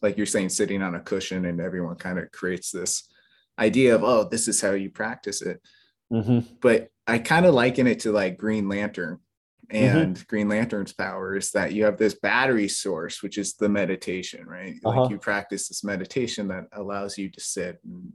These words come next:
Speaker 1: and build that window of tolerance and be still and focus on your breath and be present. But that's, that you don't necessarily have to do that all the time to kind of reach a lifestyle that,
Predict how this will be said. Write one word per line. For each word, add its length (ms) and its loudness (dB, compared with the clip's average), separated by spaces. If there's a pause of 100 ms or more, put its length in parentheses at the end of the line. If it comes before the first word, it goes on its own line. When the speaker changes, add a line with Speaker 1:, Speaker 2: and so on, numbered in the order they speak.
(140)
Speaker 1:
and 360 -18
build 320 -4
that 200 -6
window 240 -8
of 120 -12
tolerance 640 -12
and 200 -16 (640)
be 160 -4
still 560 -2
and 220 -10 (100)
focus 400 -8
on 140 -10
your 100 -8
breath 320 -12
and 140 -14
be 140 -10
present. 500 -10 (1120)
But 220 2
that's, 420 0 (180)
that 360 -2 (340)
you 140 -2
don't 240 0
necessarily 580 0
have 180 -6
to 80 -8
do 180 -8
that 200 -4
all 220 -2
the 100 -4
time 360 -4
to 100 -6
kind 240 -6
of 160 -10
reach 360 -8 (140)
a 60 -4
lifestyle 640 -2
that, 200 -12